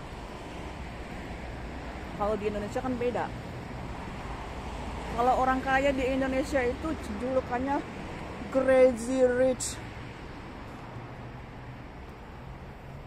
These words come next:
Kalau di Belanda ini nggak ada yang namanya crazy, crazy rich. Semuanya rich,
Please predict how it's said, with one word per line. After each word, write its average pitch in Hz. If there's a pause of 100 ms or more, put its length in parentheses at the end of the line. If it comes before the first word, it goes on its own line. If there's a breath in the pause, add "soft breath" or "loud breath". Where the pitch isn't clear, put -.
(720)
Kalau 196
di 202
Belanda 202
ini 220
nggak 190
ada 196
yang 190
namanya 180
crazy, 165
crazy 160
rich. 160 (480)
Semuanya 180
rich, 180